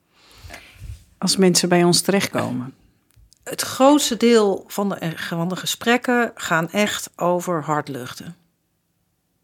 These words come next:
Speaker 1: Ja.
Speaker 2: Toch?
Speaker 1: Ja, die ervaring heb ik ook. Dat is, eh, de, eigenlijk het, het, bijna negentig procent, eh, van de naasten die we aan de telefoon hebben, eh, ja,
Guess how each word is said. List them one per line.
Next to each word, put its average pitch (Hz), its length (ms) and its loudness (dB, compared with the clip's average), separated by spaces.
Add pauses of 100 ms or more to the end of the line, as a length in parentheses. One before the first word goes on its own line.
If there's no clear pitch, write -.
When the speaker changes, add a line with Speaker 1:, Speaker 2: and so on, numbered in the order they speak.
(380)
Speaker 1:
Ja. 185 280 2 (420)
Speaker 2:
Toch? 269 400 4
Speaker 1:
Ja, 202 160 6
die 170 120 6
ervaring 151 400 4
heb 151 120 0
ik 156 120 -8
ook. 226 220 -2
Dat 170 160 -2
is, 165 140 2
eh, - 340 -4
de, - 60 -6
eigenlijk 170 420 0
het, 170 260 -4
het, 170 140 -8 (360)
bijna 175 320 4
negentig 180 440 2
procent, 175 600 2 (500)
eh, 170 280 4
van 165 720 4
de 160 120 6
naasten 160 500 6
die 156 140 2
we 151 80 0
aan 151 160 2
de 156 60 2
telefoon 165 580 0
hebben, 151 640 0
eh, 151 520 0 (680)
ja, 135 240 2